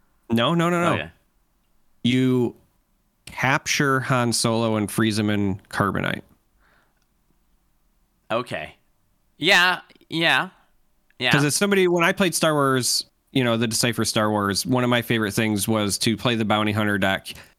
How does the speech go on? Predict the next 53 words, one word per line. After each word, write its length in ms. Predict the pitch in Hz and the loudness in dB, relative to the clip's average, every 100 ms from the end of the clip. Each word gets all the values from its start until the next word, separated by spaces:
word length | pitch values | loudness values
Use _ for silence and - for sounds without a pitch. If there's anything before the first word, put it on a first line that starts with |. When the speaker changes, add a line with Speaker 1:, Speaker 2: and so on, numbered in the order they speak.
| - | -4
Speaker 1:
and 540 | 113 107 101 98 98 - | 0 0 0 0 -2 -4
it 240 | - - | -10 -6
didn't 180 | - 165 | -2 0
have 140 | 135 127 | 0 0
to 80 | |
be 100 | 127 | 0
Han, 260 | 104 117 110 | 0 0 0
but 80 | 107 | 0
you 60 | |
could 160 | 113 131 | 0 -2
capture 400 | - 135 - 117 | 0 0 0 0
anybody 380 | 113 107 104 101 | 0 0 0 0
and, 100 | 101 | -2
like, 140 | 95 | -4
feed 240 | - 117 107 | -2 0 2
him 100 | 104 | 0
to 80 | |
the 100 | 104 | 0
Rancor, 540 | 98 95 98 98 104 98 | 0 0 0 -2 -2 -2
feed 200 | - 104 | -2 -2
him 100 | 101 | 0
to 80 | 101 | 0
the 60 | |
Sarlacc 520 | 98 101 92 95 92 | 0 0 0 0 -2
pit. 320 | - 104 95 - - _ _ | -2 -2 -2 -8 -20 _ _
What 200 | 127 127 | -2 0
if 200 | 127 120 | 0 0
instead 440 | 117 113 - 117 113 | 0 0 0 0 0
it's, 320 | 107 - - | -2 -2 -4
you 80 | - | -2
know, 100 | 113 | 0
you 180 | 104 107 | 0 0
capture 760 | - 127 113 - - 113 107 101 | -2 -2 -2 0 0 0 0 0
an 140 | 110 | -2
opposing 440 | 110 - 117 110 101 | -2 -2 -2 -2 0
Han 200 | 101 98 | 0 0
Solo 340 | - 101 104 | -2 -2 0
and 120 | 98 | 0
you 80 | 98 | 0
freeze 260 | - 107 98 | 0 0 0
him 100 | 95 | 0
in 100 | 95 | -2
carbonite, 580 | 104 101 101 98 95 - | -2 -2 -2 -2 -2 -4
and 200 | 101 104 | -2 0
then 440 | 104 98 95 95 - _ _ _ _ _ | 0 0 -2 -2 -6 _ _ _ _ _
you 180 | 131 123 | -2 0
have 100 | 117 | -2
to 60 | - | -2
do 160 | 123 | 0
one 240 | 120 117 117 | 2 0 0
last 320 | 110 104 - | 0 0 0
thing, 180 | 117 107 | 0 0
like, 220 | 107 110 | 0 -2